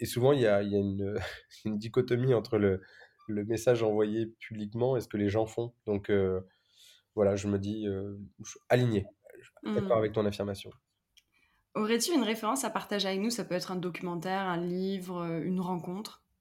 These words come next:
Speaker 2: Alors, cite pas Barack Obama, ça va être compliqué.
Speaker 1: <laughs>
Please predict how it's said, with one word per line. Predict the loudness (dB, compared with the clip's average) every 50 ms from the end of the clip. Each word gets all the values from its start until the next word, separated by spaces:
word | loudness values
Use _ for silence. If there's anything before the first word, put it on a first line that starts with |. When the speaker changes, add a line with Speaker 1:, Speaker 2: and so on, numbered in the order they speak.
| _ -6
Speaker 2:
Alors, | -2 -2 0 0
cite | 0 -2 2
pas | 4 4
Barack | 4 6 6 4 4 2 2
Obama, | -2 -2 0 0 -2 -2
ça | -4 -4 -4
va | -6
être | -6
compliqué. | -6 -8 -8 -10 -10 -10 -10 -10 -12 -14 _ _
Speaker 1:
<laughs> | -12 -4 -2 -2 2 2 2 2 2 -2 -6 -6 -14 -18